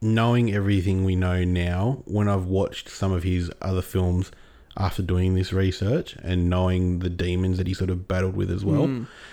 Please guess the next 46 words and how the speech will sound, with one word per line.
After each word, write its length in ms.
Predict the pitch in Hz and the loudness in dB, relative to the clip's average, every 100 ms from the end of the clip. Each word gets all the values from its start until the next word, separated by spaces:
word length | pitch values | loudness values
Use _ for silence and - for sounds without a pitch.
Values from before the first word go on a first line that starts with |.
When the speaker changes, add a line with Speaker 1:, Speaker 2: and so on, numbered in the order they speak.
| - - - - | -20 -20 -8 2
Speaker 1:
every 220 | 113 120 | 4 6
now 220 | 110 107 | 6 4
and 120 | 104 | 4
again 440 | 98 95 98 98 - | 0 2 2 2 0
when 180 | 101 95 | -2 0
he 120 | 90 | 0
l-, 140 | 92 | -2
stares 440 | - - 104 101 95 | -4 -2 2 4 2
at 100 | 80 | 0
the 80 | 90 | -4
camera, 400 | - 90 92 90 | 0 0 2 2
you 160 | 87 | 0
get 120 | 92 | 0
a 40 | 87 | -2
glimpse 460 | - 95 95 92 | -2 0 0 0
into 180 | 92 92 | -2 0
his 140 | 92 - | 0 -2
eyes 320 | 90 90 90 90 | -2 0 0 0
and 140 | 92 | -2
you 60 | 92 | -2
can 200 | 95 90 | -2 0
just 300 | 101 92 - | 0 -2 -2
see 120 | 101 | -2
that 120 | 90 | 0
little 320 | 90 90 90 - - - - - - | 0 0 0 -4 -12 -16 -16 -20 -8
bit 100 | - | -6
of 60 | 92 | 0
pain 380 | - 92 98 101 | 0 2 2 2
behind 340 | 92 104 110 | 2 2 2
them. 140 | 156 202 - - - | 2 -2 -10 -20 -14
Whether 300 | 104 107 104 95 | 0 2 2 2
that's 260 | 98 95 | 0 0
intended, 560 | 95 85 - 101 98 90 | -4 -4 -2 0 0 0
where 80 | 92 | 0
he, 100 | 92 | 0
you 160 | 90 | 0
know, 40 | 92 | 0
he's 100 | 92 | -2
trying 180 | - 95 | -2 -2
to 40 | |
put 60 | 95 | -2
himself 240 | 87 90 | -2 -2
into 140 | 92 | -2
a 40 | 90 | -2
character 640 | - 95 92 - 95 92 | -2 -2 -2 -2 -2 0
or, 200 | 95 92 | -2 -4